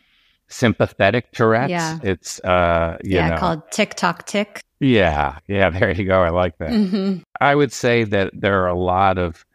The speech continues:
Speaker 1: problems, and the gaming platforms are not to be ignored. You know, that, that's where the grooming is easiest.
Speaker 2: Yep.
Speaker 1: Your kids are playing with someone they can't see. They're just another emoji, just like on Snap.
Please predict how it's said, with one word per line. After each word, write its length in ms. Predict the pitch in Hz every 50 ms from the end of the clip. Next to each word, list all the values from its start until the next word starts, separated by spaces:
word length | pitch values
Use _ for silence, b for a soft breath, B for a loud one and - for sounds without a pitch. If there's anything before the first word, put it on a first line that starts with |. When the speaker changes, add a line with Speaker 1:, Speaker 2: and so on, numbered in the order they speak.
| _ _ _
Speaker 1:
problems, 760 | - 104 87 87 87 85 - 85 80 85 82 78 - - -
and 420 | - 95 87 82 82 82 85 87 -
the 380 | 90 90 87 85 85 82 73 - -
gaming 400 | 104 101 101 98 95 95 95 87
platforms 680 | - - 92 87 90 - - 92 87 85 82 - -
are 80 | 82 82
not 260 | 85 87 85 85 -
to 80 | - 80
be 260 | 85 98 87 87 85
ignored. 640 | 82 80 80 87 80 80 78 76 76 76 73 - - _ -
You 120 | 80 82
know, 260 | 80 80 80 80 80
that, 240 | 80 85 82 82 80 - _
that's 260 | - 90 92 - -
where 140 | - 104 92
the 120 | 87 98 90
grooming 640 | 92 104 104 104 107 110 110 110 104 98 98 98 98
is 180 | 95 90 82
easiest. 720 | 92 98 98 90 78 82 78 73 69 69 - - - 247 247
Speaker 2:
Yep. 320 | 196 180 175 180 - - _ _
Speaker 1:
Your 120 | - -
kids 340 | - - - 98 - - -
are 80 | 95 90
playing 400 | - - 98 90 87 87 90 90
with 100 | 87 85
someone 360 | - - 85 85 85 87 87
they 120 | 90 98 98
can't 360 | - - 98 98 98 - -
see. 340 | - - 95 87 87 92 104
They're 160 | 95 95 85
just 300 | 90 - 85 - - 90
another 440 | 87 82 85 87 - 101 104 101 98
emoji, 560 | 98 92 85 82 82 80 - - 85 92 95
just 220 | 95 92 82 -
like 220 | 82 78 76 - 87
on 160 | 87 90 98
Snap. 440 | - - - 82 78 73 76 -